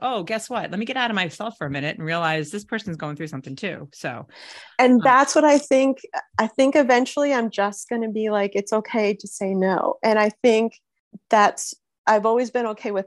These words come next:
Speaker 2: other people saying no. I've not always been okay with myself saying no. And so I'm hoping my transition will be that I don't have to tag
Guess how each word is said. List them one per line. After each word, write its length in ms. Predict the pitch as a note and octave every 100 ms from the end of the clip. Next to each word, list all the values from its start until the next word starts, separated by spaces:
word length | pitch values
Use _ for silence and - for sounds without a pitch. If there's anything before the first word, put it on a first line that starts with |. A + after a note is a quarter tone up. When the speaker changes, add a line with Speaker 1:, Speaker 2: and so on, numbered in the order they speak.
| -
Speaker 2:
other 200 | F#3 A3
people 320 | - D4 D4
saying 340 | - D4+ D4
no. 360 | D4 D4+ D4+ D4+
I've 200 | - F#3+
not 400 | G#3 G3+ G3 G3+ -
always 260 | G3 G3+ -
been 160 | F#3+
okay 240 | F3+ - E3+
with 140 | F3+ -
myself 440 | D#3+ - E3 D#3+
saying 380 | - D#3 D3 F3 -
no. 180 | - - _ _ _ -
And 200 | G#3+ G#3+
so 220 | - G3+
I'm 180 | G3 G#3+
hoping 680 | B3 B3 C4 A#3+ G#3+ G#3+ A3 _ _ _ A3
my 280 | A3 G#3 A3
transition 640 | C4+ G#3+ G#3 G3 - G3
will 120 | F#3+
be 180 | F#3 F#3+
that 140 | F#3 F3+
I 100 | F3
don't 340 | E3+ F#3 F#3
have 240 | G3 F#3+ F3+
to 100 | F#3
tag 680 | - - F3+ F3 E3+ E3+ G3